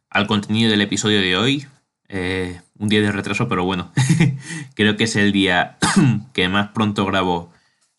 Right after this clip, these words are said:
acerca del resumen de una carrera, en este caso la que tuvo lugar el día de ayer domingo, la carrera entre,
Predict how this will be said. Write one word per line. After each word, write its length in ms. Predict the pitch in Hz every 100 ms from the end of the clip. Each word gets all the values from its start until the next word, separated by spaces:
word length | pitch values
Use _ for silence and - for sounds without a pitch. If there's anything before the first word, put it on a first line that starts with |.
| -
acerca 420 | 98 110 - 95
del 200 | 95 92
resumen 280 | 92 113 104
de 40 |
una 180 | 101 95
carrera, 420 | 87 98 127 139
en 80 | 107
este 200 | 101 -
caso 220 | 98 107
la 140 | 95 92
que 100 | 87
tuvo 180 | 98
lugar 520 | 95 90 85 78 - _ _ _ _ _ _
el 240 | - 92 92
día 280 | 107 107
de 720 | 95 92 87 85 85 82 78 - _
ayer 340 | 82 87 110 104
domingo, 640 | 92 107 123 147 156 160 _ _ _ _ _ _ _ _ _ _
la 160 | 98
carrera 340 | 98 98 107 107
entre, 800 | 98 92 98 95 92 90 85